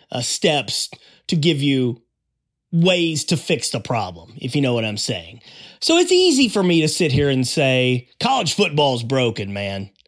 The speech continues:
and then just throw my hands up, walk away,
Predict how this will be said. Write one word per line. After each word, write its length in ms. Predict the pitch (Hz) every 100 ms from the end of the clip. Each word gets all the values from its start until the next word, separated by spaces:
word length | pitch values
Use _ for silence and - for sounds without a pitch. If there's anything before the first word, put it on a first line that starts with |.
| _ _ _ _ -
and 160 | 170
then 140 | 170 151
just 340 | 156 - -
throw 300 | 165 202 247
my 160 | 233 202
hands 380 | 185 180 160
up, 340 | 160 156 151 - _ _ _ _ _ _ _ _ _ _ _ _ _ _ _ -
walk 460 | 104 127 208 208
away, 720 | 226 165 135 135 135 131 131